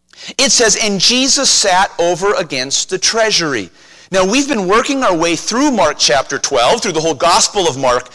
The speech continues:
together, and we have been focused now on Jesus entering Jerusalem a week before he dies. And we are now tracking Jesus in the last week of his earthly life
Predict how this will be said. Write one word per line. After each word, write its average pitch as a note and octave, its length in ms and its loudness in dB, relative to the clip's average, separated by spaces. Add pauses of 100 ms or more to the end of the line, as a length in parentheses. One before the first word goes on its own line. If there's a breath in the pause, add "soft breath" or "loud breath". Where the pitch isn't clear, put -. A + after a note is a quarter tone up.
(160 loud breath)
together, A#2+ 640 -2 (340 loud breath)
and G3 300 0
we A3+ 300 0
have G3+ 220 2
been F3 180 -2
focused - 760 0
now G3+ 800 2
on F3+ 240 0
Jesus A3+ 580 0
entering B3+ 540 0
Jerusalem G#3 1000 0 (220 loud breath)
a F3 240 2
week B3 320 -2
before G#3 380 0
he F#3+ 120 -4
dies. C3 680 -2 (240 loud breath)
And G3+ 200 0
we A3 140 0
are G3+ 140 4
now G3 300 2
tracking A3 720 -2
Jesus E3 460 -2
in E3+ 140 -4
the D#3+ 100 0
last D#3+ 520 0
week F3+ 420 -4
of D3 140 -2
his D3+ 300 -4
earthly E3+ 400 -2
life C#3+ 680 -2